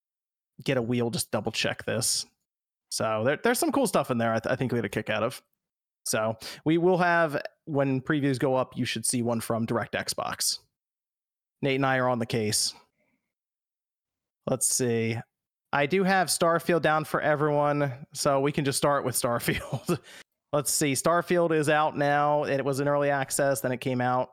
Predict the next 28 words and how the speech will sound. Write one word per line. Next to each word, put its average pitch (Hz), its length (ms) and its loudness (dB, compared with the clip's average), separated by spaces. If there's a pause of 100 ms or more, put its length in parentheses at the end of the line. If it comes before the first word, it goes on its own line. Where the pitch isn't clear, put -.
over 127 160 -2
this - 100 -6
past 120 320 -2
week. 175 220 2
So - 80 -4
technically, 185 440 0
for - 120 -6
some 156 160 0
people, 139 260 0
they've 131 120 2
been 123 100 -2
playing 131 180 2
it 127 80 -2
for 127 260 0
almost 127 320 0
two 127 140 -2
weeks 120 300 -2
now. 123 340 0 (460)
And 120 360 0
I've 139 540 2
spent - 220 0
a 196 100 -2 (180)
good 240 160 0
bit 240 120 2
of 165 100 2
time 180 300 0
with 220 180 0
it 214 120 0